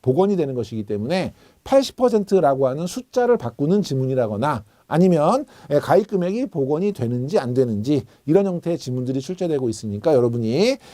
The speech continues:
자동 복원 제도에 대해서는 더 꼼꼼하게 챙겨두실 필요가 있겠고요. 자, 특징 한번 살펴보시면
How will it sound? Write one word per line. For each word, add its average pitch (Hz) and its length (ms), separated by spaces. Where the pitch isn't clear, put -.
자동 247 340
복원 226 260
제도에 151 300
대해서는 147 460
더 131 400
꼼꼼하게 185 560
챙겨두실 156 480
필요가 139 300
있겠고요. 110 800
자, 170 140
특징 302 280
한번 262 200
살펴보시면 214 840